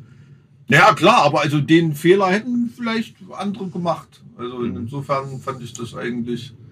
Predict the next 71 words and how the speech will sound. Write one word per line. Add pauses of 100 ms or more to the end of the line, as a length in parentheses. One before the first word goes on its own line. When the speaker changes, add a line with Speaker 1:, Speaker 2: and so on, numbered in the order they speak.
(340)
Speaker 1:
das,
das
fand
ich,
fand
ich
da
schon
positiv,
ne?
Hat
man
eine
Ahnung,
wie
viele
Leute
jetzt
nun
wirklich
hier
sind? (1500)
Speaker 2:
Also
schätzungsweise
wohl
fünfzig. (360)
Speaker 1:
Aber
du
hast
ja
jetzt
auch
noch
keine
Zuschauermassen
Speaker 2:
Ich
Speaker 1:
gesehen,
ne?
Du
bist
ja
auch
gestern
Abend
Speaker 2:
Ich
Speaker 1:
erst
Speaker 2:
bin
Speaker 1:
gekommen.
Speaker 2:
gestern
Abend
da,
ich
hab
noch
nicht
mal
Maiden
gesehen.
Ich,
es
hat
so
lange
gedauert,
bis
ich
dann
nach
vorne
gewartet
bin.